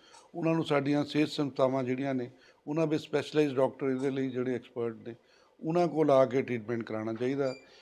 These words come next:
ਕਿਉਂਕਿ ਇੱਥੇ ਸਾਡੇ ਕੋਲ ਸਾਰੇ ਕਿਸਮ ਦੇ ਟੈਸਟ ਵੀ ਜਿਹੜੇ ਅਵੇਲੇਬਲ ਨੇ ਤੇ ਮੈਡੀਸਨ ਵੀ ਜਿਹੜੀ ਹੈ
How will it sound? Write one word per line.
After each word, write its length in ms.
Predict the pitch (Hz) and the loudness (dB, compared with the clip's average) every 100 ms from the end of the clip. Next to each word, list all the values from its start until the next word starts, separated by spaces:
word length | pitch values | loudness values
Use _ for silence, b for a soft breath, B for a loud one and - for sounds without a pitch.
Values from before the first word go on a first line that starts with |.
| B | B
ਕਿਉਂਕਿ 260 | - 131 147 | -10 -4 -2
ਇੱਥੇ 280 | 135 - 147 | -2 -2 0
ਸਾਡੇ 260 | 139 139 | 2 2
ਕੋਲ 180 | 131 147 | 4 2
ਸਾਰੇ 360 | - 135 147 156 | 4 6 6 6
ਕਿਸਮ 340 | 151 135 139 | 2 -6 -2
ਦੇ 100 | 139 | -2
ਟੈਸਟ 380 | 135 139 135 - | -2 -2 -2 -4
ਵੀ 140 | 135 | -2
ਜਿਹੜੇ 240 | 139 139 147 | 0 2 2
ਅਵੇਲੇਬਲ 480 | 135 131 135 135 139 | 2 2 2 0 -2
ਨੇ 180 | 131 131 B B B - | -4 -8 B B B -6
ਤੇ 100 | 131 | -2
ਮੈਡੀਸਨ 480 | 131 135 127 139 | -2 -2 -4 -4
ਵੀ 140 | 131 135 | -2 0
ਜਿਹੜੀ 360 | 131 131 127 | 0 2 0
ਹੈ 260 | 120 120 123 | 0 0 -6